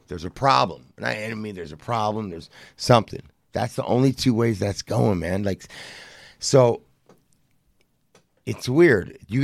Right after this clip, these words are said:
g-, wait, do you gonna tell me if these guys are for the same age that they don't know each other? That they don't know who each other are?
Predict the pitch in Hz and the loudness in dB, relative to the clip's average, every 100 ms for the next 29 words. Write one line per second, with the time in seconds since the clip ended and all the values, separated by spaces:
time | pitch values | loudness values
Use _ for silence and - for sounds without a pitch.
0 | 156 120 120 87 - 101 127 156 185 - | 2 4 4 4 -6 4 8 8 6 2
1 | 175 160 139 80 67 _ _ _ _ _ | 4 6 4 -2 -12 _ _ _ _ _
2 | - 76 120 135 156 156 127 120 120 101 | -10 -2 0 4 6 6 2 -4 -4 -4
3 | 95 131 135 139 135 127 - - - - | -2 0 2 2 0 -4 -16 -20 -20 -20
4 | - 117 107 113 - 110 123 131 123 113 | -6 -2 0 0 0 4 6 6 6 6
5 | 151 135 180 190 185 165 _ _ _ _ | 4 4 2 2 -2 -8 _ _ _ _
6 | _ _ _ _ _ 104 - 127 131 135 | _ _ _ _ _ -12 -2 0 0 2
7 | 135 135 131 131 123 - 113 107 98 107 | 4 4 6 4 2 2 4 6 4 4
8 | 139 147 | 0 -6